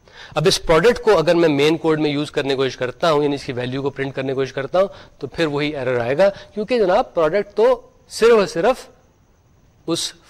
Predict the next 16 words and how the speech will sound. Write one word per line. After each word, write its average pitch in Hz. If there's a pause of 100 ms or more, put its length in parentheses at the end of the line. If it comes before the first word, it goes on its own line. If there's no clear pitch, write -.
(140)
function 196
کے 175
اندر 139 (360)
باحیثیت 127
ہے، 185 (300)
اس 165
function 165
کے 165
باہر 143
اس 127
کی 196 (340)
کوئی 127
حیثیت 127
نہیں، 170
وہ 170
تو 202